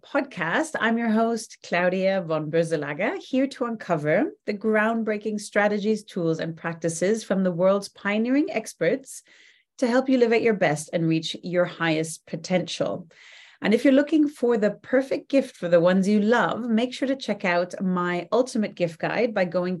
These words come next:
to L L gift guide dot com. Today's guest is Olga Kaplan, a dear friend and also a life and relationship coach and integrative nutrition health coach. Olga has dedicated her life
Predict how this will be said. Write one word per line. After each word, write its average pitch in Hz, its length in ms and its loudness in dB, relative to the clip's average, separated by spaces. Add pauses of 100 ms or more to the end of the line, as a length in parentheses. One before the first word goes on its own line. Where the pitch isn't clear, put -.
(100)
to 170 300 -4
L 214 280 2
L 180 320 4 (180)
gift 240 320 -2 (140)
guide 165 420 -2 (520)
dot 202 200 0
com. 185 400 2 (300)
Today's 240 400 4
guest 240 500 -2
is 196 280 -2
Olga 208 500 2
Kaplan, 180 720 -2 (300)
a 180 80 2
dear 196 260 0
friend 190 640 -2
and 196 160 -2
also 196 460 0
a 202 100 0
life 180 420 -2
and 175 160 -4
relationship 170 640 -2
coach 226 500 -2
and 196 180 0
integrative 208 840 0 (200)
nutrition 185 680 -2
health 160 400 -2 (120)
coach. - 600 -6 (560)
Olga 254 340 6
has 220 220 0
dedicated 247 560 2
her 320 100 2
life 214 460 -4